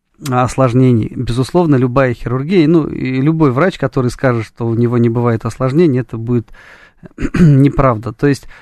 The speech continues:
а, э, риск осложнений, безусловно, при таких современных хирургических подходах на порядок ниже. Что касается, кстати говоря, наркоза, то наркоз позволяет не только более,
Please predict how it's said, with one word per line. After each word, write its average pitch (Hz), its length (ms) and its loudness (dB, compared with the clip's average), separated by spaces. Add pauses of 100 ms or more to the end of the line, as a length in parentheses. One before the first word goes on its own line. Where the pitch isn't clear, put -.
(220)
а, 123 320 2
э, 135 500 2
риск 160 340 0
осложнений, 151 720 2
безусловно, 123 720 0
при 127 580 2
таких 123 500 -4 (100)
современных 120 640 0
хирургических 117 720 -8
подходах 127 500 -6
на 117 80 -4
порядок 123 420 -2
ниже. 117 380 -2 (480)
Что - 220 -2
касается, 147 500 -2
кстати 135 360 -6
говоря, 131 440 0 (320)
наркоза, 131 640 0
то 123 160 -4
наркоз 127 400 0
позволяет 131 500 -2
не 127 120 -2
только 165 320 -2
более, 131 420 0